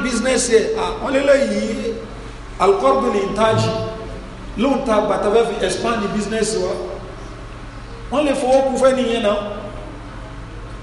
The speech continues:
So, eléyìí, lára àwọn tó kọ́kọ́ sọ, ó ní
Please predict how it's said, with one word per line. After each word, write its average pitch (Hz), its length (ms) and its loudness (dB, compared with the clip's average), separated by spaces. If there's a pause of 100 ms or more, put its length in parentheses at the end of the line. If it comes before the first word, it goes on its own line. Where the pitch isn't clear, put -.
(2500)
So, 240 160 0
eléyìí, 277 680 2 (1300)
lára 202 240 6
àwọn 180 580 2
tó 214 80 4
kọ́kọ́ 202 360 2
sọ, 190 300 0 (1700)
ó 165 140 2
ní 156 680 0